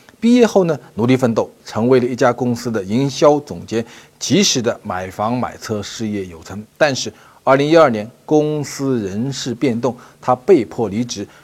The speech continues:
之后呢，做了一个风险投资人，投资了几个项目，然后因为没有通过政府的审批而血本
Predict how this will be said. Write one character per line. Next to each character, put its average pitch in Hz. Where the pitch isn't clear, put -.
之 -
后 233
呢， 196
做 165
了 139
一 131
个 127
风 185
险 120
投 113
资 123
人， 120
投 139
资 196
了 190
几 110
个 98
项 143
目， 110
然 123
后 202
因 214
为 226
没 175
有 160
通 175
过 165
政 170
府 95
的 107
审 -
批 143
而 117
血 123
本 127